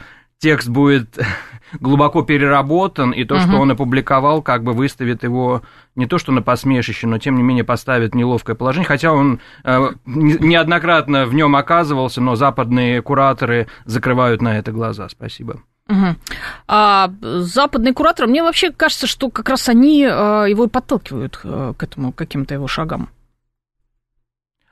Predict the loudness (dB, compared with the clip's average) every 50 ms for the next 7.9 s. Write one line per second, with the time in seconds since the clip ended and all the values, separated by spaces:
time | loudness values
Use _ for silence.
0 | _ -6 0 2 2 2 2 2 2 2 2 2 2 2 2 4 4 4 4 4
1 | 2 2 2 0 0 0 -2 0 0 0 -2 -2 -2 0 0 0 0 2 2 2
2 | 2 2 0 -2 0 0 2 4 4 2 2 2 0 0 0 0 2 2 2 2
3 | 2 2 2 2 2 2 2 2 0 0 -2 -8 -16 -14 -6 -2 0 0 0 -2
4 | -4 -6 -4 -2 0 2 2 2 2 2 0 -2 -2 -2 -2 -2 -2 0 0 0
5 | -2 -2 -2 -4 -2 -2 -2 -4 -6 -4 -4 -4 -2 0 0 0 2 2 2 0
6 | 0 0 -2 -2 -4 -4 -2 -4 -4 -2 -2 -2 -2 -2 -2 -2 -2 -2 -2 0
7 | 0 2 0 0 0 0 0 0 0 0 -2 -2 -2 -2 -2 -2 -4